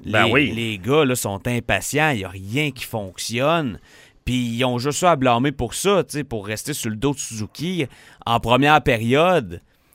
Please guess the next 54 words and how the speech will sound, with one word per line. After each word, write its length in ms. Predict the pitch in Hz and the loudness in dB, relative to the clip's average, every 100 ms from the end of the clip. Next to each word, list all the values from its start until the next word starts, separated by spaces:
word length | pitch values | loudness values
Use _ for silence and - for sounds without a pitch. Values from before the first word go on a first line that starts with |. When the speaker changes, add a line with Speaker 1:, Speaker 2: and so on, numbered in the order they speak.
| - - | -18 -6
Speaker 1:
la, 800 | 113 113 113 117 117 113 107 101 | -2 0 0 2 2 2 0 -2
il 220 | 104 123 | -2 0
reçoit 440 | - 139 170 175 | 0 4 6 6
la 60 | 139 | 6
rondelle. 720 | 135 120 113 135 180 185 147 | 2 2 2 2 4 2 2
Speaker 2:
Hein, 120 | 165 117 | 2 2
il 60 | 90 | 0
aurait-tu 280 | 98 - | -2 -2
pu 80 | 180 | 2
Speaker 1:
C'était, 80 | 156 | 4
Speaker 2:
prendre 160 | 120 113 | 4 0
le 100 | 101 | -2
tir, 320 | - 147 147 | 0 0 2
hein ? 80 | 156 | 0
Speaker 1:
c'était 180 | 147 160 | 0 -2
pas 260 | - 240 | 4 4
dans 300 | 180 175 180 | 6 4 4
la, 180 | 165 165 _ - | 4 0 _ -2
tu 100 | 254 | -2
sais, 120 | - _ - - | -2 _ -20 -8
est-ce 160 | 143 - | -4 2
que 80 | 240 | 4
ça 160 | 185 | 6
aurait 120 | 160 | 4
été 140 | 143 196 | 4 2
un 80 | 175 | 2
tir 180 | 180 160 | 2 4
dangereux ? 600 | 135 120 120 147 185 196 _ - | 4 4 4 4 2 -2 _ 2
Pas 140 | 202 | 4
vraiment. 360 | 135 123 110 113 - _ _ - | 4 2 -2 -4 -10 _ _ -6
Mais 180 | 127 156 | 0 2
Anderson 460 | 165 170 156 214 226 | 4 4 4 4 2
a 80 | 160 | 2
tellement 220 | 139 175 | 2 2
été 200 | 180 139 | 0 -2
chancelant 480 | - 131 117 165 180 | 2 2 2 0 2
dans 60 | |
les 80 | 127 | 2
matchs 220 | 120 127 | 2 0
d'avant 320 | 107 110 147 180 | 0 2 2 0
que, 100 | 104 - | -4 -2
hey, 180 | 143 | -2
tu 260 | - - 165 | -2 -2 -2
le 100 | 135 - | -2 -4
prends, 320 | 123 127 151 | -2 0 0
le 60 | 110 | 0
shot, 300 | - 147 151 - | -2 0 0 -2
puis 100 | - | -2
t'envoies 420 | 117 110 127 151 | 0 2 4 4
à 40 | |
Puck 240 | 139 120 120 | 4 -2 -2
au 100 | 117 | 2
net. 180 | 170 - | 2 0
Puis 140 | 104 | -14